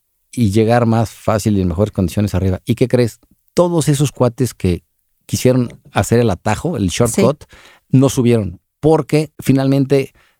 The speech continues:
Speaker 1: hacerlo como Dios manda es, eh, parte de la, del entrenamiento,
Speaker 2: Claro.
Speaker 1: parte de la aclimatación.
Speaker 2: Claro.
Speaker 1: Entonces, me impresionaba cómo esos cuates muy, este, digamos, eh, soberbios,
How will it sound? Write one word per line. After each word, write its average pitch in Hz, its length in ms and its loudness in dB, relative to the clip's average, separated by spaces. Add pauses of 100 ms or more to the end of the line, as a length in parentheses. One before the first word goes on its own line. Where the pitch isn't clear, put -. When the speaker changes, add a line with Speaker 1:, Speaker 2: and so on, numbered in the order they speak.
(360)
Speaker 1:
hacerlo 135 840 2 (220)
como 95 280 -2
Dios 120 240 2
manda 127 480 -2
es, - 380 -2 (440)
eh, 95 640 0
parte 123 320 -2
de 123 120 2
la, 98 640 -2
del 98 200 0
entrenamiento, 107 640 0
Speaker 2:
Claro. 190 180 2
Speaker 1:
parte 180 140 -2
de - 40 0
la 135 80 -2
aclimatación. 107 760 -2
Speaker 2:
Claro. 196 380 -2
Speaker 1:
Entonces, 127 460 0 (400)
me 113 180 2
impresionaba 120 640 0
cómo 113 600 -2 (440)
esos 113 300 -2
cuates 107 440 -4
muy, 110 840 0
este, - 300 -6
digamos, 95 840 -4
eh, 87 120 -4
soberbios, 120 760 0